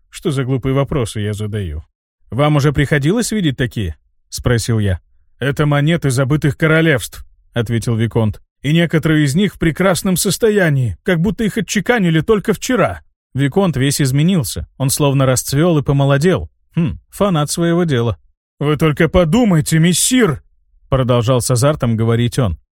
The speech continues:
Государство, что чеканили эти монеты, уже давно поглотила тень. Они давно забыты. А эти монеты словно послание нам из прошлых времен. Они ценны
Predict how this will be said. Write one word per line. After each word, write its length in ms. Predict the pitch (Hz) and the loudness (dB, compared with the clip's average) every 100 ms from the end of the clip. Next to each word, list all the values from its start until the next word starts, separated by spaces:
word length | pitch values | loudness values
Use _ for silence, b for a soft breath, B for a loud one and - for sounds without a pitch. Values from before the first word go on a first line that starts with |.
| - | -10
Государство, 840 | 135 151 170 143 156 170 - 123 | -4 -2 0 2 2 0 -4 -6
что 200 | 120 - | -6 -4
чеканили 580 | - 160 180 165 151 151 | -4 -2 -2 0 0 0
эти 180 | 151 160 | 0 0
монеты, 540 | 147 135 135 175 - | 0 0 0 -2 -2
уже 220 | 131 123 160 | -2 0 0
давно 320 | 147 143 175 | 0 0 0
поглотила 600 | 170 156 160 190 185 170 | -2 0 0 0 0 0
тень. 360 | - 160 110 - _ | 0 0 -2 -10 _
Они 220 | 123 139 151 | -6 -2 0
давно 300 | 165 180 202 | 0 0 0
забыты. 600 | 208 185 247 165 110 - _ _ | 0 0 0 -2 -6 -10 _ _
А 100 | 139 | 0
эти 220 | 156 - | 0 2
монеты 500 | 156 139 143 190 - | 0 2 0 -2 -4
словно 380 | 110 160 156 151 | -4 -2 0 0
послание 600 | 151 147 175 180 170 156 | 0 -2 0 0 2 2
нам 300 | 151 180 175 | 2 2 0
из 100 | 147 | -2
прошлых 480 | - 165 160 175 - | -2 -4 -2 -2 0
времен. 460 | 160 180 208 123 87 - | 2 2 2 0 -4 -10
Они 240 | 123 147 | -4 -2
ценны 640 | 139 - 147 143 151 190 | -2 -2 -2 0 2 0